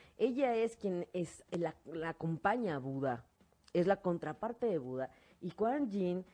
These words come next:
le dice, "No emitas juicios hacia tu persona ni hacia los demás y concéntrate en el amor y la luz que hay en el interior de cada uno". ¡Guau!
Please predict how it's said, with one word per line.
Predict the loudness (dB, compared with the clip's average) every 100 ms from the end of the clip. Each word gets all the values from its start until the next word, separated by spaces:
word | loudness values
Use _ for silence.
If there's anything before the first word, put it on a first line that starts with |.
| _
le | 0 2
dice, | 2 -2 -4 -4 -6 -4
"No | 2
emitas | 2 2 2 2 2
juicios | -2 -2 -2 -2
hacia | -2 -2
tu | -2
persona | -2 -2 0 2 2 0 -4
ni | -2 -2
hacia | -2 -2
los | -2
demás | -2 -2 -2 -4 -6
y | -8
concéntrate | -2 -2 0 -2 -2 -2 0
en |
el | 0 0
amor | -2 0 0 0
y | 0 0 0 0
la | 0
luz | 2 0 -2 -4
que | 0
hay | 2 4 2
en | 0
el | 0
interior | -2 -2 0 0 -2
de | -4
cada | -4 -4 -2
uno". | -4 -6 -8 -12 _ _ -20 _ _ _ _ -10
¡Guau! | -2 0 0 -2